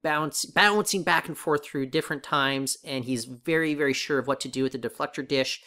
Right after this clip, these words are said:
and he's just calling the shots so assertively, so confidently. And I don't know, I, I, what, what's been, like, uh, a similar sort of hell yeah Picard moments, uh, you know, one and a half seasons in at this point?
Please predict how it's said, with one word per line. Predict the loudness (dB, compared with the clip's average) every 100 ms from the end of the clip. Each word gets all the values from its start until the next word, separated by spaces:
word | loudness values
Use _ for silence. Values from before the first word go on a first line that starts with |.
| -20 -20 _ -4
and | 0 0 -2
he's | -2 -2 0
just | 0 -2
calling | 2 2 2
the | -2
shots | 0 2 2 0
so | -2 0
assertively, | 0 -2 -2 -2 -2
so | -2
confidently. | -4 -2 -2 -2 -6 -4 -4 -4 -6 -20 _ _
And | -2 0 2 0 -2 -4
I | 2
don't | 4
know, | 4 4
I, | 2
I, | 2 -2
what, | -2 -2 0
what's | 0 2
been, | 4 4 4
like, | 0 -2 -6 -20 -10
uh, | -6 -4
a | -2
similar | 0 0 2 0
sort | 0 -2
of | -4
hell | 0 0 2
yeah | 2 2
Picard | 2 -4 0 2 2
moments, | -2 -4 -6 -8 -12 -10
uh, | -6 -6 -8
you | -10 -14 -8 -4
know, | -4 -6 -14 _ _
one | -16 -10 0 2 2
and | 0
a |
half | -2 -2
seasons | -2 -4 -4 -4
in | -4 -4
at | -8 -6
this | -6
point? | -8 -14